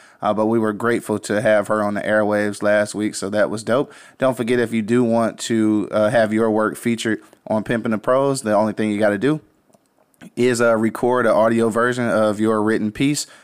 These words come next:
uh, whether that be prose or poetry, and send that, uh, send that email to, uh, pimpinthepros at gmail dot com. That's P I M P I N T H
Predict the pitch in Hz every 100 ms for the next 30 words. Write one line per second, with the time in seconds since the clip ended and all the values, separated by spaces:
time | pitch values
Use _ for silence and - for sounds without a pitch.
0 | - 104 107 107 107 104 87 107 - 113
1 | 117 110 120 127 104 104 - 131 - -
2 | _ - 113 120 147 139 135 117 - -
3 | 110 113 - 139 127 120 - 123 123 113
4 | 113 110 - 120 110 107 107 101 - -
5 | 143 135 127 127 - 202 196 - 113 113
6 | 110 113 - _ _ - 98 98 107 110
7 | 107 104 98 104 - - 107 107 104 -
8 | - - 107 - 123 117 110 - 120 117
9 | 113 123 113 107 - 123 135 139 139 -
10 | 110 101 95 -